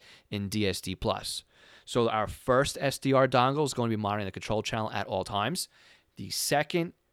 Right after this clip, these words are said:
dongle will be a voice dongle. Now, why is this important? It's important 'cause many people wanna have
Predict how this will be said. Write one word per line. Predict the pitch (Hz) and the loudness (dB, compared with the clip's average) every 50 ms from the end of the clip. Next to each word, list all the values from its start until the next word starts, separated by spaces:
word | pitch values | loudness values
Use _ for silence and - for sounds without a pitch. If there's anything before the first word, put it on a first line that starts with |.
| _ _ _ _ _ _ _ - - | _ _ _ _ _ _ _ -2 0
dongle | 131 131 135 135 139 | 2 2 2 2 2
will | 147 131 | 0 0
be | 123 117 | 2 0
a | 107 | 0
voice | 98 101 104 110 117 107 - | 0 0 0 0 0 0 -2
dongle. | - - - - - - - - _ _ _ - | -6 -10 -10 -12 -14 -18 -20 -20 _ _ _ -4
Now, | 120 113 120 | 0 0 2
why | 120 123 127 151 | 2 2 2 2
is | 180 170 - | 2 0 -2
this | 180 - - | -4 -6 -6
important? | 151 135 - - 143 151 - - - - _ _ _ - - - - - - - _ | -6 -4 -2 0 0 0 0 -2 -10 -16 _ _ _ -20 -20 -20 -20 -20 -20 -10 _
It's | - 147 - - | -4 -4 -2 -2
important | 143 - 190 233 262 - | 0 4 4 4 4 4
'cause | - 147 131 | 0 -2 0
many | 139 151 160 208 220 | 0 0 0 0 0
people | - - 185 175 165 165 143 | -2 -2 -2 -2 0 0 0
wanna | 123 123 123 127 127 120 | 2 2 2 2 0 0
have | 110 104 - 113 104 101 98 104 101 - | -2 -2 -4 -2 -2 -2 -2 -4 -6 -8